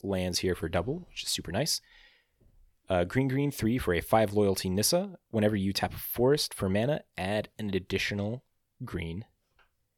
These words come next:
Then it has a plus one of put three plus one counters on up to one target non-creature land you control, untap it.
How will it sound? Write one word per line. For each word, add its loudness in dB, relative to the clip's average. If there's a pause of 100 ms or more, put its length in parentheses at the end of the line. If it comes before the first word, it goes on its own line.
(340)
Then 2
it 0
has 4
a -2
plus -2
one -2 (180)
of 2 (220)
put 0
three 2
plus 2
one 0
counters 0
on 0
up -4
to -4
one 0
target 0
non-creature -2
land -2
you -10
control, 0
untap 0
it. 0